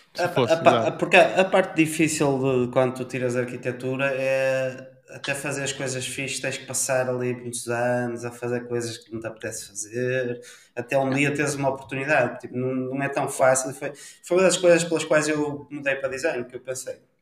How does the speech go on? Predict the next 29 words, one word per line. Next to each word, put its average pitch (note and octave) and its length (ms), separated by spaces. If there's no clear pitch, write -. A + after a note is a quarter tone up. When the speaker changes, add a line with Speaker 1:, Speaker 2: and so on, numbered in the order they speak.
Speaker 2:
"Foda-se, B2+ 280
eu F3 80
para F#3+ 120
ficar E3+ 240
na C#3+ 100
história A#2 360
só C3+ 120
preciso C3+ 420
de B2+ 180
desenhar C#3 380
uma C#3 140
merda." D#3+ 440
E D#3 160
a F3+ 100
probabilidade D3+ 840
de C#3+ 80
eu, C#3 160
mesmo F#3 420
em D#3 200
casa, B2 440
por C3 200
mim, C#3+ 320
por C#3 140
mim C#3 240
próprio, B2+ 340
conseguir C3 300
desenhar C#3 340
alguma C#3 340
cena B2 440